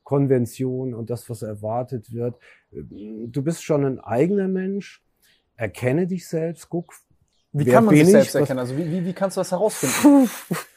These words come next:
Speaker 2: Ja, das, das, wir, wir, wir, wir
Speaker 1: Ja,
Speaker 2: schmeißen
Speaker 1: ja, klar.
Speaker 2: Weisheiten
Speaker 1: Wir wollen
Speaker 2: um
Speaker 1: ja
Speaker 2: uns.
Speaker 1: da, ja, ja. Beobachte dich selbst, ne? Und geh auch kritisch mit dir selbst um.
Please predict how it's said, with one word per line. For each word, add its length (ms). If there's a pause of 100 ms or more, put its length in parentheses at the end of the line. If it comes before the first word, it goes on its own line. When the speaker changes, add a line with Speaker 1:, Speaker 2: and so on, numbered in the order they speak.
(240)
Speaker 2:
Ja, 420
das, 220
das, 260 (300)
wir, 240
wir, 160
wir, 240
wir 180 (120)
Speaker 1:
Ja, 60
Speaker 2:
schmeißen 340
Speaker 1:
ja, 40
klar. 160
Speaker 2:
Weisheiten 220
Speaker 1:
Wir 100
wollen 180
Speaker 2:
um 40
Speaker 1:
ja 80
Speaker 2:
uns. 80
Speaker 1:
da, 160
ja, 220
ja. 160
Beobachte 400
dich 180
selbst, 400
ne? 220
Und 180 (140)
geh 140
auch 140
kritisch 380
mit 100
dir 120
selbst 340
um. 320